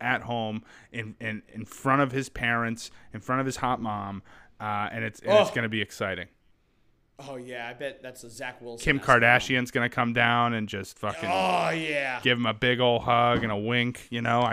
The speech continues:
Speaker 1: I think it's gonna work out for him.
Speaker 2: Logan Sargent have a girlfriend? Let's look at this real quick.
Speaker 1: <laughs>
Speaker 2: Sargent girlfriend.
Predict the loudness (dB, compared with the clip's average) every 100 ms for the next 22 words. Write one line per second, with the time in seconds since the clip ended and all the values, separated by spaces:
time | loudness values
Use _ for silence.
0 | -2 -4 -4 -6 -6 -8 -8 -8 -6 -8
1 | -8 -10 -10 -12 _ _ -20 _ _ -18
2 | -6 -4 -2 -2 -2 -2 -4 -4 -6 -2
3 | -4 -4 -8 -10 -10 -10 -10 -8 -8 -10
4 | -6 -4 -4 -4 -10 -12 -16 -18 _ -18
5 | -16 -16 -16 -14 -12 -12 -12 -12 -16 -20
6 | -20 -16 -12 -12 -14 -18 _ _ -20 -16
7 | -10 -10 -10 -14 -14 -12 -12 -12